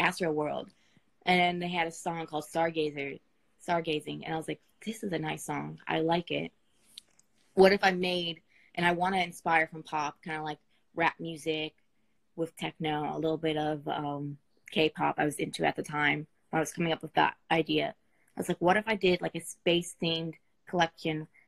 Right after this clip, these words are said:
with stars, and each character has their own, like, little niche?" Like, there'd be Star Ninja, Star Holder,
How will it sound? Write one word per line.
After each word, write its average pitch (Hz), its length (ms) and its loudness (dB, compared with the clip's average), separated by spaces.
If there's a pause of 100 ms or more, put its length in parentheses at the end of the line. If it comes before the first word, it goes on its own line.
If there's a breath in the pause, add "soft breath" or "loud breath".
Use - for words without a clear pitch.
(100)
with - 100 -2
stars, 156 520 4
and 160 140 -6
each 170 340 0
character 170 520 2
has 160 300 0
their 160 160 2
own, 156 220 -4
like, 147 160 -2 (340)
little 185 220 6
niche?" 226 420 -2 (120)
Like, 156 180 -4 (100)
there'd 170 200 2
be 160 100 -2
Star 165 340 2
Ninja, 160 840 2 (600)
Star 165 360 4
Holder, 160 680 -4